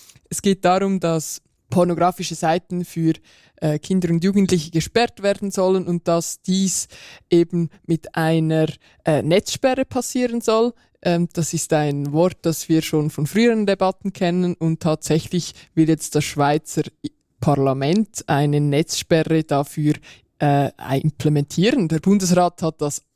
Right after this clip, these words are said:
abgelehnt, aber das Parlament ist fest entschlossen. Äh, Jörg schüttelt den Kopf, äh, er ist da, äh,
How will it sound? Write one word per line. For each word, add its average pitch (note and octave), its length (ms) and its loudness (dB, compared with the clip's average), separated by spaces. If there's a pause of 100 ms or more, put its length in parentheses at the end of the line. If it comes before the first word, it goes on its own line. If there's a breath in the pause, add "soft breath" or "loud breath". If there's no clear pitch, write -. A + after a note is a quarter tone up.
abgelehnt, G3+ 800 0
aber D#3+ 280 2
das E3 200 -4
Parlament D#3+ 640 0
ist - 240 -4
fest - 380 0
entschlossen. A3 720 0 (560 loud breath)
Äh, F3+ 220 2 (140)
Jörg G3+ 480 2 (600 soft breath)
schüttelt A3 520 2
den G3 200 -4
Kopf, - 680 -2 (120)
äh, F#3+ 540 2
er G#3 160 -2
ist G#3 260 -4
da, E3+ 260 2 (300 loud breath)
äh, E3 280 0